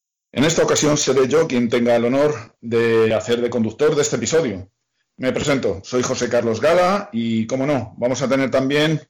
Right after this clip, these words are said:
con todos nosotros la presencia de los otros cuatro sabios habituales. Buenas noches, chicos. ¿Qué tal? Os saludo uno a uno, como viene siendo habitual. ¿Qué tal, Raúl?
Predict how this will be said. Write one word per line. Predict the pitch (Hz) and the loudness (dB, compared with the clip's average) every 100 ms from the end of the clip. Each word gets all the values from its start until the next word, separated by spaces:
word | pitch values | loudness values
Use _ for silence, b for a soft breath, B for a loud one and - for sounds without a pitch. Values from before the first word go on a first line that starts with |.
| _ _ _ | _ _ _
con | 107 113 | -4 0
todos | 143 147 | 2 2
nosotros | 151 160 165 165 | 0 2 2 2
la | 131 | 2
presencia | - 143 143 - 160 175 - - | 0 -4 -6 -2 -2 -2 -6 -16
de | 117 120 120 113 | -4 -2 0 -2
los | 113 123 | -2 -4
otros | 113 110 | -4 -6
cuatro | - 143 147 135 | 0 0 0 0
sabios | 139 135 | 0 0
habituales. | 123 113 139 190 113 - - _ _ _ _ _ _ _ - | 0 0 2 2 0 -6 -16 _ _ _ _ _ _ _ -4
Buenas | 147 165 | 0 2
noches, | 175 196 165 | 2 0 0
chicos. | 180 180 190 196 202 - _ | -2 2 2 2 -2 -12 _
¿Qué | 131 135 | -6 0
tal? | 165 170 | 2 2
Os | 143 | 0
saludo | 131 143 151 143 | -2 -2 0 0
uno | 139 | 0
a | 135 | 0
uno, | 170 185 | 2 0
como | 160 135 | -2 -4
viene | 135 135 | -4 -4
siendo | - 127 127 123 117 - | -4 0 2 2 0 -4
habitual. | 120 117 131 160 196 165 | -4 -2 2 2 2 -2
¿Qué | 127 | -4
tal, | 127 156 170 | 0 2 2
Raúl? | 131 143 170 202 | 0 2 0 -2